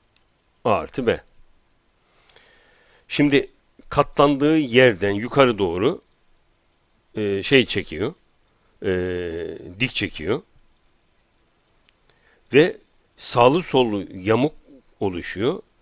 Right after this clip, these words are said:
Ve bunların alanının bire iki olduğu söyleniyor. Şimdi şurası iki A, şurası A. S yamuğunun alt taban üst tabanı, e,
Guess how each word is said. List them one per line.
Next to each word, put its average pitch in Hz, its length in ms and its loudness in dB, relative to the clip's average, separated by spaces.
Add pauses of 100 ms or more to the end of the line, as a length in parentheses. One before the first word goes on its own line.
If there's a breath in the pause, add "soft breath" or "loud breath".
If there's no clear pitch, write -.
(300)
Ve 120 100 -6
bunların 156 300 -2
alanının 123 520 2
bire 120 200 0
iki 117 180 -4
olduğu 117 280 0
söyleniyor. 78 520 -8 (1600 loud breath)
Şimdi - 200 -12
şurası - 380 -2
iki - 420 -4
A, 110 240 -2 (840)
şurası 143 480 -2
A. - 260 0 (1900 soft breath)
S - 260 2
yamuğunun 127 560 4 (260)
alt - 300 2
taban 107 320 2
üst - 280 -8
tabanı, 98 480 2 (840)
e, 90 640 -2